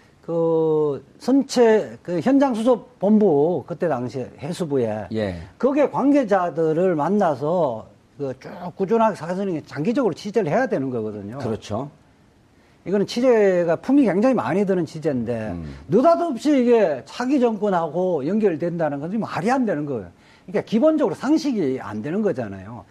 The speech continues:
Speaker 1: 어쨌든 삼 년 전부터 문재인 후보가 실질적으로 해수부의 영향이,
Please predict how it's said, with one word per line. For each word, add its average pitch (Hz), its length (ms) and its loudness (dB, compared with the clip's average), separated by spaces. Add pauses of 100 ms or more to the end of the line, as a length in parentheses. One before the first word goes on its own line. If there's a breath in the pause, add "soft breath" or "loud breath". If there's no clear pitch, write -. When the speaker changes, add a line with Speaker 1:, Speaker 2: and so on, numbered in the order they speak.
(220 soft breath)
Speaker 1:
어쨌든 196 300 -2
삼 247 260 0
년 294 200 4
전부터 262 360 -2
문재인 226 800 2 (320 soft breath)
후보가 131 800 -2 (220 soft breath)
실질적으로 240 580 0
해수부의 226 600 2
영향이, 202 640 2